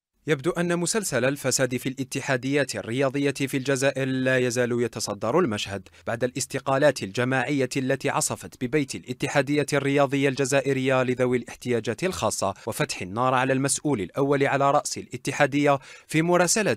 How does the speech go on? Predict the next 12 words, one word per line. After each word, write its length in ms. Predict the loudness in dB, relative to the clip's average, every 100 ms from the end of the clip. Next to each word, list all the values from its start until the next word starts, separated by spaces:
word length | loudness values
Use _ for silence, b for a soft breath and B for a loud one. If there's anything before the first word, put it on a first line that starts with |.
| 2
لسبعة 520 | 0 2 0 0 -2 -2 0
أعضاء 360 | 4 2 2
من 200 | -4 -2
المكتب 460 | 0 -2 -2 -6 -8
التنفيذي 600 | -4 -4 0 0 0 0
لوزارة 500 | 2 2 4 4 4
الشباب 500 | 0 0 2 0 0
والرياضة 600 | -2 0 2 2 6 4 B B B 0
على 180 | 4 4
تجاوزات 720 | 4 6 6 6 2 2 2
داخل 560 | 2 2 2 2 0 0
أروقة 400 | -2 -2 0